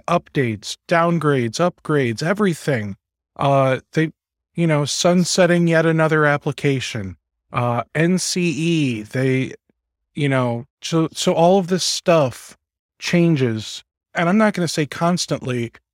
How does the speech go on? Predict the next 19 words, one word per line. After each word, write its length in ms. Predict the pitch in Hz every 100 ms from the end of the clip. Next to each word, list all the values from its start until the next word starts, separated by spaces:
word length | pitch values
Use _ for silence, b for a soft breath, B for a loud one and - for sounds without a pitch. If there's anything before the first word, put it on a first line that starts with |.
| _ _
but 280 | 151 143 139 - _ _
it 160 | 180 -
could 180 | 214
be 140 | 180 165
frequently 760 | - 156 135 151 113 131 156 -
or 120 | 151
occasionally. 840 | 180 - 143 127 127 120 120 135 - _ _ _ _ _
So 560 | - - 147 143 143 - _ _ _ _ _ _ 175
it's 240 | 147 -
really 280 | 160 185 202
important 600 | 180 - 165 160 156 131
that 220 | 139 127
even 320 | 151 170 196 185
if 180 | -
you've 180 | 160 143
got 220 | 147 143
this 440 | - 139 135 - - _ _ _ _ -
process 680 | - 151 151 147 160 131 -
memorized, 920 | 123 123 127 139 151 160 175 -